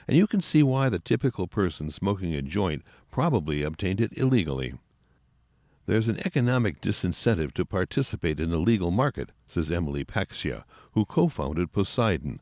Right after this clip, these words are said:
a San Francisco cannabis investment firm with two hundred million dollars in assets under management.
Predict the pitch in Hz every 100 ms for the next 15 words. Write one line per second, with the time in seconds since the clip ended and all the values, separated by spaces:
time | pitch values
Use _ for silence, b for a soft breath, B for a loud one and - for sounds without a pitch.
0 | B B B 73 - 98 90 78 - 107
1 | - 73 65 87 85 76 82 - 73 98
2 | 110 76 67 - 76 87 78 - - 90
3 | 98 98 80 98 101 85 87 101 92 80
4 | 80 127 - 76 - 87 101 107 127 90
5 | 73 73